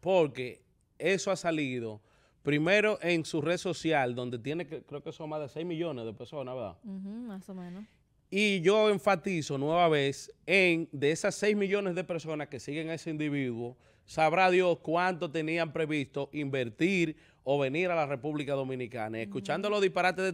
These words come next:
Speaker 1: este tipo, puede pensar que la República Dominicana es un estado invivible.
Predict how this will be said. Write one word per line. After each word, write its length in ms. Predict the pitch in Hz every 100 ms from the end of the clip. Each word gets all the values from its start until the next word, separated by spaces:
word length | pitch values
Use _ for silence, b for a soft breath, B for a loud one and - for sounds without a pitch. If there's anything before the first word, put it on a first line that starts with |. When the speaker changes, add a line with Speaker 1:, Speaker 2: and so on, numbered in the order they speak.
| 180
Speaker 1:
este 20 |
tipo, 260 | 165 156
puede 280 | 131 143 160
pensar 580 | 151 170 151 170 151 156 b b b b b
que 120 | 151
la 120 | 147
República 460 | 147 151 160 185 180
Dominicana 540 | 175 175 170 170 151
es 100 | 147
un 140 | 160 156
estado 320 | 143 151 156
invivible. 680 | 151 139 156 226 156 113 87